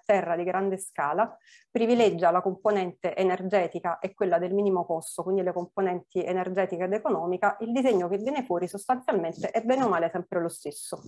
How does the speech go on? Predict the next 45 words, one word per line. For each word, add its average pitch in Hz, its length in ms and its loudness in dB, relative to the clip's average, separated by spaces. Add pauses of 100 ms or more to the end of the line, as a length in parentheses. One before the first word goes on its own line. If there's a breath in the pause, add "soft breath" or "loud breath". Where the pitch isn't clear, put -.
(320 loud breath)
Quindi 202 280 4
file 214 280 4
di 185 80 4
moduli 202 360 4
fotovoltaici 180 840 0
orientati 175 560 0
a - 20 2
est-ovest, 202 840 0 (260 loud breath)
che 202 100 0
secondo 208 400 2
l'emisfero 185 480 2
in 175 100 -6
cui 196 120 2
ci 190 100 -6
troviamo 185 420 0
guardano 175 360 0
il 190 60 -4
sud 175 300 -2
oppure 185 340 0
il 185 80 2
nord, 180 440 0 (360 loud breath)
eh, 214 320 6
e 247 40 2
i 269 40 2
moduli 202 360 4
sono 220 240 -2
posti 196 440 0
tra 196 140 -2
di 214 120 0
loro 220 400 6
a 202 100 0
una 175 160 -2
dis-, 202 400 -4
a - 80 -4
una 185 140 0
distanza 208 540 2
tale 180 360 4
da 180 140 2
consentire 190 560 0
di 175 80 0
non 202 140 2
ombreggiarsi 185 640 0
tra 170 160 0
di 202 120 2
loro 180 440 2